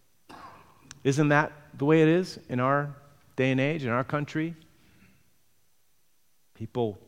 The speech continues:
lord it over those in their charge. "And their great ones exercise authority over them, but it shall not be so among you," not in my kingdom. "But whoever would be great among you must be your servant.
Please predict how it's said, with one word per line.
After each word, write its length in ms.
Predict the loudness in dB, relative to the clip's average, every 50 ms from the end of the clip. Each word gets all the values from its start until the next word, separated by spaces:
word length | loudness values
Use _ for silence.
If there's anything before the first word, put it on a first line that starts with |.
| -20 -16 -12 -8
lord 380 | -4 -2 0 2 2 4 4
it 140 | 2 2 0 -2
over 460 | 0 0 0 0 0 -2 -2 -2 -6 -14 _ _ _
those 280 | -8 -6 -4 -6 -6 -8
in 140 | -10 -8 -8
their 120 | -8 -8
charge. 380 | -10 -8 -8 -6 -6 -8 -10 -12 -16 -16 -6 0
"And 100 | 2 4
their 80 | 4 6
great 220 | 6 8 8 8
ones 240 | 8 6 4 4 4
exercise 520 | 2 0 0 -2 -2 2 4 4 4 4
authority 540 | 2 0 -2 0 0 4 4 4 4 4 2
over 260 | 2 2 2 2 2
them, 300 | 2 2 2 0 0 -2 -6 -10 -20 -20 -14 _
but 160 | -6 -6 -4 0
it 160 | -2 -2 -2
shall 240 | -2 -2 0 0 2
not 340 | 2 2 2 2 2 2 2
be 120 | 0 0
so 280 | 0 0 2 4 4 4
among 300 | 6 4 4 4 4 4
you," 160 | 4 4 6
not 180 | 6 4 4 6
in 60 | 6
my 140 | 6 6 6
kingdom. 480 | 6 4 4 6 4 2 2 0 -6 -10 -20 -20 _ _ _ _ _ _ _ _ _ _ _ _ _ _ _ _ _ _ _ _ _ _ _ _ _ -20 -20 -20 -20 -16 -6 0
"But 120 | 4 6
whoever 320 | 8 10 10 10 10 10 8
would 100 | 8 8
be 100 | 6 4
great 280 | 6 8 8 10 10
among 300 | 8 8 6 4 4 4
you 120 | 4 2 2
must 280 | 2 0 -2 -6 -6
be 80 | -4 -2
your 160 | -2 -2 -2
servant. 840 | -4 -6 -8 -8 -8 -6 -6 -6 -6 -6 -8 -10 -14 -18 -20 -20